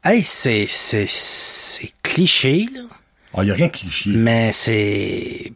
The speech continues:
Speaker 1: c'est pas original. Mais vraiment, c'est qu'il arriverait de quoi de grave à mes enfants.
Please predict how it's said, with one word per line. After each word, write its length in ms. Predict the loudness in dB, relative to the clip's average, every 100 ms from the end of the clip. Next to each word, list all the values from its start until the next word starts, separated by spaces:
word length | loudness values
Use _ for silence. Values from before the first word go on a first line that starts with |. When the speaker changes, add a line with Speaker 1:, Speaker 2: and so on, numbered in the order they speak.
| -4
Speaker 1:
c'est 220 | -2 -2
pas 140 | -2 0
original. 760 | 0 0 0 2 2 0 -2 -6 -18 -20 -20 -20 _ 0
Mais 160 | 2
vraiment, 320 | 2 2 2
c'est 280 | 2 0 -2 _ _ _ _ _ _
qu'il 140 | -2
arriverait 380 | 0 2 2 0
de 60 | -2
quoi 380 | -4 -2 -2 -4
de 320 | -4 -6 -6
grave 400 | -4 -2 0 0
à 60 |
mes 180 | -2 -2
enfants. 240 | -4 -6